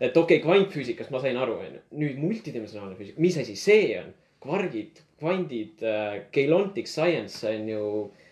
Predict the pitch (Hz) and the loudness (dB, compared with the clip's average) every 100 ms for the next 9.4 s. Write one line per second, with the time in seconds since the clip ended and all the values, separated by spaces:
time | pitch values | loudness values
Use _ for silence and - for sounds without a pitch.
0 | _ - 180 180 - 175 170 123 - 107 | _ -2 2 2 0 0 0 -4 -6 -8
1 | 104 135 175 151 117 101 - - 92 - | -2 2 2 2 0 -4 -8 -16 -16 -16
2 | - _ _ _ _ - 151 175 175 - | -20 _ _ _ _ -4 2 4 2 -10
3 | 135 139 147 143 147 120 110 190 180 - | -4 -2 0 -2 -2 -2 4 4 4 -2
4 | 110 - 117 - 160 107 135 196 208 123 | -10 -10 -6 0 0 0 -2 0 0 -2
5 | 110 127 196 156 117 156 165 - 156 175 | -2 -2 2 2 2 -2 -2 -2 0 0
6 | 120 - - _ 156 175 - - - 175 | -2 -6 -20 _ 2 2 0 -10 -2 0
7 | 151 - - - 180 - - - - - | 0 -2 -6 -2 -2 -2 -8 -20 -20 -20
8 | - - - 123 127 123 117 104 120 120 | -20 -20 -6 -2 0 0 0 2 0 0
9 | 110 95 - 80 | -2 -2 -6 -10